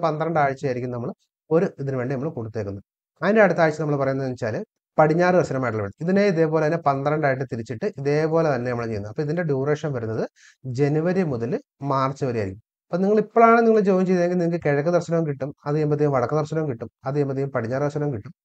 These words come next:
അത് ചെയ്യുമ്പോഴത്തേക്കും കൃത്യമായിട്ട് നിങ്ങൾ ആ തെക്ക് ദർശനമായിട്ടുള്ള വീട്. ആ തെക്ക് ദർശനം എന്ന് പറയുമ്പോൾ അടുത്ത എന്നാണ് വരുന്നത്? ഏപ്രിൽ മുതൽ ജൂൺ വരെ. അടുത്ത ജൂലൈ ആവുമ്പത്തേക്കും പിന്നെയും കിഴക്ക് ദർശനത്തിലേക്ക് പോകും. അപ്പൊ ഇനിയിപ്പം ഇപ്പൊ നിങ്ങള് ജൂലൈ, ഈ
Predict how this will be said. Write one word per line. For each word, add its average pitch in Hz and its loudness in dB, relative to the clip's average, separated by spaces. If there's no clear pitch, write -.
അത് 151 0
ചെയ്യുമ്പോഴത്തേക്കും 147 0
കൃത്യമായിട്ട് 131 -2
നിങ്ങൾ 117 -4
ആ 127 0
തെക്ക് 151 2
ദർശനമായിട്ടുള്ള 131 -2
വീട്. 104 -6
ആ - -2
തെക്ക് 147 -4
ദർശനം 165 -2
എന്ന് 151 -2
പറയുമ്പോൾ 143 -2
അടുത്ത 131 -4
എന്നാണ് 120 -4
വരുന്നത്? 117 -8
ഏപ്രിൽ 160 0
മുതൽ 113 -4
ജൂൺ 131 -2
വരെ. 95 -8
അടുത്ത 190 6
ജൂലൈ 185 4
ആവുമ്പത്തേക്കും 160 0
പിന്നെയും 151 0
കിഴക്ക് 127 -2
ദർശനത്തിലേക്ക് 127 -6
പോകും. 92 -10
അപ്പൊ 165 -4
ഇനിയിപ്പം 180 0
ഇപ്പൊ - -4
നിങ്ങള് 196 2
ജൂലൈ, 170 0
ഈ 180 2